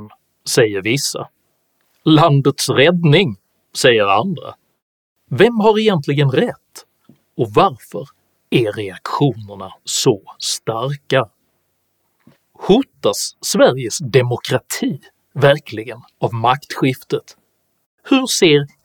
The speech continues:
kritiken mot regeringen egentligen ut? Och vad händer med ett samhälle där en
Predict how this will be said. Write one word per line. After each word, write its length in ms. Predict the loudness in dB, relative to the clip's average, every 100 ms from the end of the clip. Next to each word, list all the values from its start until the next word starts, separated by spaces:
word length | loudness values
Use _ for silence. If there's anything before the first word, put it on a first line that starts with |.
| -4
kritiken 760 | -4 0 -2 -2 _ -14 -14 -14 _ 0
mot 240 | 2 2
regeringen 720 | 2 2 0 0 -2 -6 -4
egentligen 500 | 0 0 0 -4 -2
ut? 480 | 0 0 -2 _ -20 _ _ _ _ _ 0
Och 140 | 0
vad 520 | 0 2 4 4 0 -4
händer 540 | -6 -4 -4 -8 -16 -16 _ -8
med 160 | -6
ett 100 | -4
samhälle 760 | -4 0 0 0 -6 -8 -16 -18 _ _ _ _ _ -4
där 220 | -4
en 100 | -2